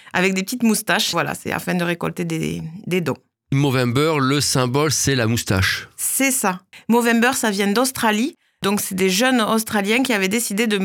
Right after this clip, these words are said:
Speaker 1: porter une moustache pour symboliser le cancer masculin.
Speaker 2: Mhm.
Speaker 1: Voilà.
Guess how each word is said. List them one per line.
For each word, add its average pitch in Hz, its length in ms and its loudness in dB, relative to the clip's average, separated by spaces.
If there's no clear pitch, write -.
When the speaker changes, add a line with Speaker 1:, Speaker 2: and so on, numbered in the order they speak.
Speaker 1:
porter 254 320 -2
une 240 100 2
moustache 226 640 2
pour 190 140 -6
symboliser 208 1000 0
le 214 260 2
cancer 220 460 0
masculin. 190 500 -2
Speaker 2:
Mhm. 98 360 4
Speaker 1:
Voilà. 87 220 0